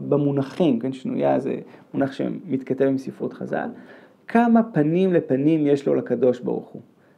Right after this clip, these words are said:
פנים מאירות, פנים שאינן מאירות, פנים תחתונות, פנים רחוקות, פנים קרובות, פנים של פנים, פנים של חוץ, פנים של ימין, פנים של שמאל.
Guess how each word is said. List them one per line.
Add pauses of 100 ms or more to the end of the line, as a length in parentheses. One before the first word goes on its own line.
(140)
פנים
מאירות, (280)
פנים
שאינן
מאירות, (460)
פנים
תחתונות, (560)
פנים
רחוקות, (300)
פנים
קרובות, (640)
פנים
של (100)
פנים, (240)
פנים
של
חוץ, (160)
פנים
של
ימין, (420)
פנים
של
שמאל.